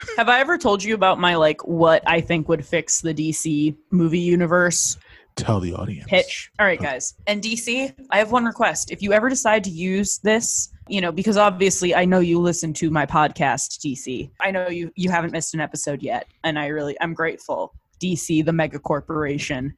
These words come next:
Speaker 1: for listening to us. First of all, throw out Six Flags as your rights people. You deserve better rides than that.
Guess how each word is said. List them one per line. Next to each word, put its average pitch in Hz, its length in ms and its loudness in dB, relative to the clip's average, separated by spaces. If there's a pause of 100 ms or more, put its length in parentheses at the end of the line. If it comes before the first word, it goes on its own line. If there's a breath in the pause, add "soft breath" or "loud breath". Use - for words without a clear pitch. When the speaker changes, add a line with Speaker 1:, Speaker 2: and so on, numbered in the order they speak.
(140)
Speaker 1:
for 180 100 0
listening 170 360 0
to 156 120 -2
us. 143 260 -4 (260 soft breath)
First 226 280 4
of 180 100 0
all, 170 360 4 (120)
throw 220 380 6
out 196 320 4
Six - 320 0
Flags 165 520 2
as 165 180 4
your 165 100 2
rights 160 320 2
people. 147 320 -2
You 151 80 2
deserve 160 360 0
better 165 220 4
rides 147 360 2
than 143 160 -6
that. 117 220 -4